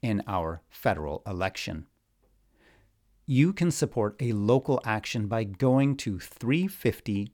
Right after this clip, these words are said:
dot org slash still dash on dash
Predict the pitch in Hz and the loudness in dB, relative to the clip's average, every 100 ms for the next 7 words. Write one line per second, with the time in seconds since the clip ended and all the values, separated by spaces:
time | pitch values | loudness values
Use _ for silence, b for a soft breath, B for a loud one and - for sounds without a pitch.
0 | - 98 123 131 185 - - 123 90 78 | -8 0 2 2 -2 -10 0 2 2 0
1 | 85 95 _ _ _ _ _ - - 127 | -6 -12 _ _ _ _ _ -12 -4 2
2 | 98 90 131 - - _ _ _ - - | 2 2 -2 -8 -18 _ _ _ -12 0
3 | 151 131 123 151 156 _ - 95 110 95 | 4 6 6 2 -6 _ -12 0 4 6
4 | 95 127 - - _ - 117 98 92 107 | 4 0 -8 -14 _ 2 4 4 2 -2
5 | 123 _ - 90 95 87 85 87 - | -6 _ -12 -4 0 2 2 -2 -8